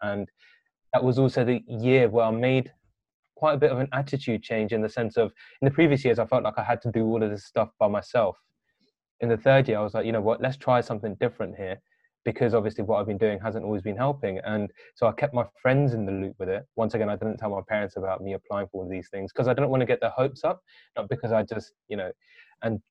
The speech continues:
put them through that pain. So I kept my friends involved, I got them a lot more involved. And I was, yeah, truly grateful for the support that I had, because they were the ones who did the mock interviews with me. They were the ones who,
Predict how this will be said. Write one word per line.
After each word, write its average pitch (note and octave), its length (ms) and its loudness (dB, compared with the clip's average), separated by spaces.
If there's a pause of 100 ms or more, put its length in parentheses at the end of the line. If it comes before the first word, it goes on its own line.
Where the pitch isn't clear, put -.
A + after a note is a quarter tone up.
(120)
put C#3+ 140 -4
them B2 120 -2
through B2 160 0
that A2 160 2
pain. A2 220 -2
So A2+ 260 4 (720)
I - 60 -8
kept G3 160 4
my D#3 80 6
friends E3+ 320 4
involved, A2 500 2 (180)
I A2 60 -6
got C3+ 220 2
them C3 160 6
a A#2+ 40 4
lot A#2+ 220 0
more A#2 140 0
involved. G#2 320 0
And A#2+ 240 0 (260)
I A#2+ 40 2
was, A#2 280 0
yeah, C#3 200 6 (160)
truly C#3+ 320 4
grateful B2 520 2
for A2+ 220 0
the A2 100 -4
support - 380 -4
that G#2+ 100 0
I G2+ 80 -2
had, A2 280 -4
because G#2 320 -4
they B2+ 120 6
were B2 80 4
the A2+ 100 -2
ones A2+ 240 0
who G#2+ 260 0 (260)
did A2 80 -2
the G#2+ 80 -2
mock A2 240 0
interviews G#2 480 -4
with G#2 220 -4
me. G#2 160 -2
They A2+ 180 2
were A2+ 80 0
the A2 80 0
ones G#2+ 260 0
who, G#2 300 -2